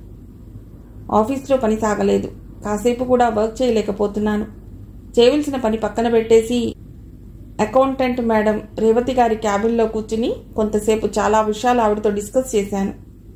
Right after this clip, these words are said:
బయటకొచ్చి కస్టమర్స్ కూర్చునే చోట కూర్చుని ఆలోచిస్తున్నాను. ఎలా ఈ సమస్యకి పరిష్కారం? డబ్బు, డబ్బు గురించి అనుబంధాల్ని దూరం చేసుకునే వాళ్ళని చూసి జాలి పడుతుంది తను.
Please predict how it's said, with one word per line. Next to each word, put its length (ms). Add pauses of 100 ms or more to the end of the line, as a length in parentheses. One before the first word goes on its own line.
(520)
బయటకొచ్చి 800
కస్టమర్స్ 540
కూర్చునే 300 (100)
చోట 120
కూర్చుని 460
ఆలోచిస్తున్నాను. 800 (600)
ఎలా 380 (200)
ఈ 80
సమస్యకి 500
పరిష్కారం? 680 (960)
డబ్బు, 380 (280)
డబ్బు 240
గురించి 380
అనుబంధాల్ని 640
దూరం 280
చేసుకునే 460
వాళ్ళని 360
చూసి 560
జాలి 220
పడుతుంది 460
తను. 220